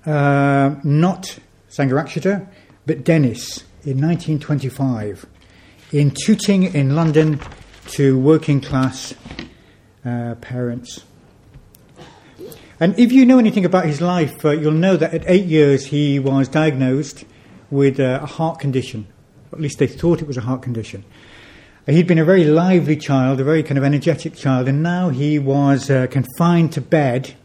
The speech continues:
uh, for two years. I just imagine that. It's a sort of detail you can skip over in his life story, but this small child in bed, under the blankets and eiderdown in those days,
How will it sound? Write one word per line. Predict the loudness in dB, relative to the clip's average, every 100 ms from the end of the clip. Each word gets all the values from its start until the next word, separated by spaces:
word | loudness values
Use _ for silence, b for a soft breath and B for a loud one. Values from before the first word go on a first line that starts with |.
| _ _ _ b b b b b b b -4
uh, | -2 -2
for | -4 -14
two | -12 -4 -2 0
years. | -2 -2 -4 -6 -12 -18 -20 _ _ _ _ b b b b -16
I |
just | -14 -8
imagine | -4 -2 -2 -2 -4
that. | -4 -8
It's | -10 -8 -10
a | -6
sort | -4
of | -2
detail | 0 0 2 0
you | 0
can | -4
skip | -6 -6 -2
over | 0 0 -2
in | -4
his | -4 -4
life | -6 -8
story, | -8 -8 -8
but | -10 -14 B B -6
this | -6
small | -2 0 2 0
child | -2 -2 -2 -4 -6 -12 -14 -20 b b b b
in | -2 0
bed, | 0 0 0 -6 _ _ _ -12 -6
under | -4
the | -6
blankets | -4 -6 -6 -10 -8
and | -4
eiderdown | -4 -4 -4 -4 -6 -8
in | -8
those | -6
days, | -6 -6 -6